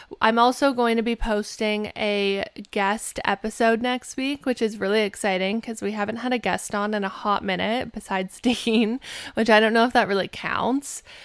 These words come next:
But send me any good vibes. Send me any exam tips you have, any stress tips you have. It would be so greatly appreciated.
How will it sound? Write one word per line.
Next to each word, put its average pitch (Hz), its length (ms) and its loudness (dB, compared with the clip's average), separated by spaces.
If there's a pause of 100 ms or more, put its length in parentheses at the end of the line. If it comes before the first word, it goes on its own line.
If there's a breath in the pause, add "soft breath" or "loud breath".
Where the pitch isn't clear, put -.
(320 loud breath)
But 220 520 6 (140)
send 240 300 4
me 302 400 4 (240)
any 226 240 6
good 262 160 4
vibes. 214 560 8 (160)
Send 240 380 4
me 240 480 4
any 208 640 2 (180)
exam 220 600 4
tips 254 380 2
you 247 120 0
have, 226 520 6
any 202 340 -2
stress - 580 2
tips 220 320 -4
you 220 140 -2
have. 208 500 2 (580 loud breath)
It 220 280 4
would 214 280 4
be 220 440 2 (180)
so 262 400 0
greatly - 440 -2
appreciated. - 960 -4